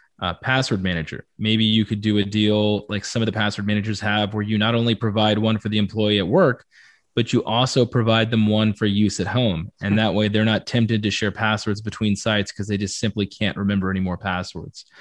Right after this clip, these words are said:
Speaker 1: You know, I, I think learning from those mistakes and making sure that you, you know, have a proper after action after each of these scenarios, even if they're uncomfortable, right?
Speaker 2: Yeah.
Speaker 1: After actions aren't always fun. A lot of the time it's, it's let's make a list of the things we should have done differently.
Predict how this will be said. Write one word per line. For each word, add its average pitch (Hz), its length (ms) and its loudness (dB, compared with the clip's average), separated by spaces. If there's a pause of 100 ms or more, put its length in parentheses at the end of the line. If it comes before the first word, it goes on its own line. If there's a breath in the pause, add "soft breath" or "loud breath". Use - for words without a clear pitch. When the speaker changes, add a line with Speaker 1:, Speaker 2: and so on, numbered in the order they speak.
(400 loud breath)
Speaker 1:
You 104 100 2
know, 90 100 0 (100)
I, 123 140 2
I 147 80 6
think 156 180 6
learning 127 400 4
from 127 200 0
those 123 240 4
mistakes - 680 -2 (140)
and 104 140 2
making 113 260 2
sure 113 300 0
that 110 140 -2
you, 107 500 0 (240)
you 180 80 -2
know, 123 140 0
have 117 240 -2
a 107 60 0
proper 117 440 2
after 113 300 2
action 110 420 0
after 104 240 -2
each 110 240 0
of 117 80 -2
these 117 180 0
scenarios, 117 460 0 (360 loud breath)
even 180 220 6
if 202 80 8
they're 208 140 6
uncomfortable, 190 580 4
right? 113 340 4
Speaker 2:
Yeah. 139 120 6
Speaker 1:
After 165 160 6
actions 175 320 6
aren't 160 160 8
always 180 260 6
fun. 160 300 0
A 107 40 0
lot 123 200 2
of 139 80 4
the 139 40 2
time 139 320 2
it's, - 260 -2 (340 soft breath)
it's - 180 -2
let's 147 240 4
make 175 160 6
a 165 60 6
list 139 280 6
of 143 80 4
the 139 80 4
things 139 280 2
we 147 80 4
should 139 140 2
have 139 100 2
done 170 160 6
differently. 113 520 2